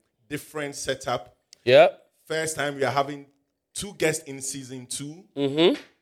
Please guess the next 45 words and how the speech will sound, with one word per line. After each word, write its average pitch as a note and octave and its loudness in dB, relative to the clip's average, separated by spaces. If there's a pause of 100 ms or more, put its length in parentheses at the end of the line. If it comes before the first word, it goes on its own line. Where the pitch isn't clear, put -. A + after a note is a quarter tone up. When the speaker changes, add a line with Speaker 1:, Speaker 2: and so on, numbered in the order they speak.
(140)
Speaker 1:
Season C#3+ -12
one, C#3+ -4
we C#3 -8
had C#3+ -2
two C#3 -12
guests. B2+ -8
Shout C#3 0
out C3 -6
to - -16
Omon A#2 -10
Blanks B2 -10
and, A2 -16 (340)
and A2 -14
Billy. C#3 -14
Speaker 2:
Billy, A#2 2
yeah. A2+ 6
Speaker 1:
Yeah, G#2 -14
and A#2 -14
this C#3 2
is B2+ -6
the A#2+ -12
second B2 -12
time A#2 -12
we A2 -14
are G#2+ -10
having A#2 -10
two A#2 -20 (100)
guests G#2 -16
on G2+ -20
the G2 -18
pod. A#2+ -4 (540)
And C3+ -2
we, C#3+ 2
we D3 -16
couldn't F3+ 0
separate C#3 -6
them B2 -10 (880)
because B2+ -4
they A#2+ -10
used C3 -14
to A#2 -16 (960)
be C3 -8
a C#3 -4
unit. C3+ -6 (380)
Speaker 2:
Yeah. F#2 -2